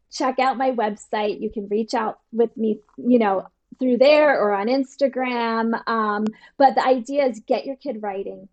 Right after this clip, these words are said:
get them involved, get them to meet an author if they can.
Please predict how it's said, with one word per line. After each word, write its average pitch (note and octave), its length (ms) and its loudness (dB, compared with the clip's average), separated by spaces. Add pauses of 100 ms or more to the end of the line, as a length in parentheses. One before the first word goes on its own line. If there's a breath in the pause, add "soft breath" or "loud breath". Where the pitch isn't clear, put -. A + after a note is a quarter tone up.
get A3 180 -2
them B3 140 -2
involved, G3 720 -4 (420)
get A3 260 0
them A3+ 200 0
to A#3 320 -6
meet A#3 260 2
an A3+ 160 -2
author G3+ 440 -4
if G3 120 -12
they F#3+ 140 -6
can. F#3 720 -12